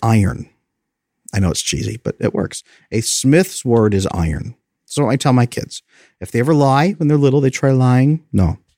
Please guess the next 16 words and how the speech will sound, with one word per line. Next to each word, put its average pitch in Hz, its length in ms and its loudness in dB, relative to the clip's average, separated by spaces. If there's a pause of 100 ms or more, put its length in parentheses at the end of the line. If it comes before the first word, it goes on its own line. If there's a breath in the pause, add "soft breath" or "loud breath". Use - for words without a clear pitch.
(340)
we 95 60 0
don't 98 220 2
do 85 120 0
that 76 160 -4
in 67 120 -8
this - 160 -12
family. - 360 -10 (1700 soft breath)
We 127 280 2
don't 117 340 0
do 104 200 2
that 82 200 0
in 80 100 0
this 82 160 -4
family - 460 -10 (180)
because 101 380 -6
lying 120 580 2